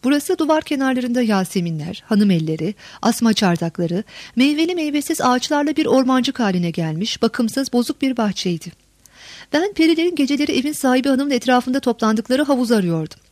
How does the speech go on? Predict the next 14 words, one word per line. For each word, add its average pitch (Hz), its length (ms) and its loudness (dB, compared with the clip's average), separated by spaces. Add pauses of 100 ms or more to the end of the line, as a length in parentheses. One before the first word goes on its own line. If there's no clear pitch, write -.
(160)
Öyle 214 220 4
şey 190 200 0
görmedim. 180 440 -2 (360)
Arabacının 285 500 0
yalanına 269 380 0
hükmettim. 170 480 -6 (2500)
Dört. 190 360 4 (380)
Ayşe 262 300 6
Hanım'ın 254 380 4
dubarası. 180 520 0 (460)
Dipnot, - 540 -4
hilesi. 196 440 0 (1300)
Karşımıza 330 500 2
iri, 262 300 4